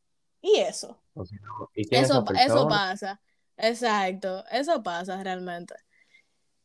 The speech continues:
Speaker 1: No, no se puede decir que no. Yo creo que a todos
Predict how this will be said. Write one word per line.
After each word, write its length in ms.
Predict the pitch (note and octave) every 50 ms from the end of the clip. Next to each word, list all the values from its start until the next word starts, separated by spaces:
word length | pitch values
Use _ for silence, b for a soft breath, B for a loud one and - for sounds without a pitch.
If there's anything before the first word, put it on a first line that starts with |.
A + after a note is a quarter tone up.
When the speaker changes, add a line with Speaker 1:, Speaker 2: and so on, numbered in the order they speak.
| _ _ _ _ _ _ _
Speaker 1:
No, 360 | G#3+ G#3 G#3 A3 A3+ A3 G#3+
no 100 | A3 A#3
se 120 | B3 C#4+ C#4
puede 180 | B3 C#4 C4+ C4
decir 240 | B3+ A#3+ B3+ A#3 A3+
que 120 | A#3 G#3
no. 140 | F#3 F3+ F3+
Yo 140 | F#3 G3 G#3
creo 200 | A3 A#3+ B3+ A#3+
que 60 | A#3+ A#3+
a 140 | A3 A3
todos 580 | A3+ A#3 A#3+ B3 B3+ B3 A#3+ A#3+ A#3+ A#3+ - -